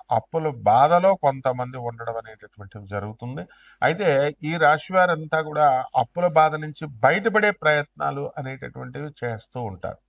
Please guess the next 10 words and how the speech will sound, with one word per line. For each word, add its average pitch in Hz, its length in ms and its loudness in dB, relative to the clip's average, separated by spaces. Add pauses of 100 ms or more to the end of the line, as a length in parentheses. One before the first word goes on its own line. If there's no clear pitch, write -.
కంటిన్యూస్గా. 104 680 -8 (600)
అలాగే 190 340 2
స్టూడెంట్స్ 165 560 -4
కూడా 151 340 -4
ఇంటర్న్‌షిప్‌కు 131 840 -6
వెళ్ళడము, 110 460 -6
వాళ్ళు 117 240 0
కోరుకున్నటువంటి 127 1120 -8 (340)
ఇన్‌స్టిట్యూషన్స్‌లో 131 960 -10
కాకుండా, 120 680 -4